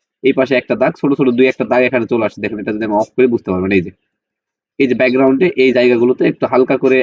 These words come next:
একটা করে এলিমেন্ট আসছে মনে হচ্ছে। আচ্ছা, এরপরে আরেকটা ব্যাকগ্রাউন্ড আমি নিয়ে আসছি, এটা হচ্ছে আরেকটা ব্যাকগ্রাউন্ড। এই ব্যাকগ্রাউন্ডটা দেখেন এখানে কিছু এই যে গ্রাফ দাগ আছে, এটা আসলে ওই যে আমরা গ্রিড যেই ব্যাকগ্রাউন্ডটা পাই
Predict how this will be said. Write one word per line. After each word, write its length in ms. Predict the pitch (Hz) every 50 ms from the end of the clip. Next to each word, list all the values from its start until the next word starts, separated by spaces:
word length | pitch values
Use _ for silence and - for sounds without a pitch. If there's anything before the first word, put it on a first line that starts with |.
| - 135
একটা 160 | - - 123 113
করে 100 | 123 120 120 123
এলিমেন্ট 300 | 131 131 131 127 110 101 113
আসছে 180 | 110 - - 104 104
মনে 100 | 104 101 98
হচ্ছে। 180 | 90 - - - - _ _ _ _ _ _ _ _ _ _ _ _ _ _ _ _ _ _ _ _ _ _ _ _ _ _ _ _ _ _
আচ্ছা, 180 | 127 - - 123 123 147
এরপরে 240 | 151 - 165 165 165 127 127
আরেকটা 240 | 143 156 - - 147 131
ব্যাকগ্রাউন্ড 300 | 139 127 131 139 135 135 135
আমি 80 | 131 127
নিয়ে 120 | 131 127 127
আসছি, 180 | - - - 175 147
এটা 120 | 139 127 135 135
হচ্ছে 180 | 135 - - - - -
আরেকটা 260 | 120 127 - - 117 117
ব্যাকগ্রাউন্ড। 360 | 117 107 113 131 151 170 - - _ _ - 123
এই 80 | 135 123
ব্যাকগ্রাউন্ডটা 420 | 127 127 123 127 135 135 131 131 123 117
দেখেন 160 | 123 135 151 143 135
এখানে 160 | 135 131 131 120 139
কিছু 120 | 127 139 127 123
এই 40 | 120 120
যে 60 | 113 - - - 101 101
গ্রাফ 200 | 110 110 117 - _ - 104 104
দাগ 160 | 113 117 110 113 -
আছে, 140 | - - 147 - - _ _ _ _ _ _ _ _ _ _ _ _ _ _ _
এটা 200 | - 113 - 123 120
আসলে 200 | 120 - 131 127 127 127
ওই 60 | 123 120
যে 40 | 127 123
আমরা 120 | 117 120 120 113
গ্রিড 200 | 123 143 151 147 131 123
যেই 140 | 135 131 127 120 -
ব্যাকগ্রাউন্ডটা 380 | 120 117 113 123 123 120 117 113 -
পাই 100 | 143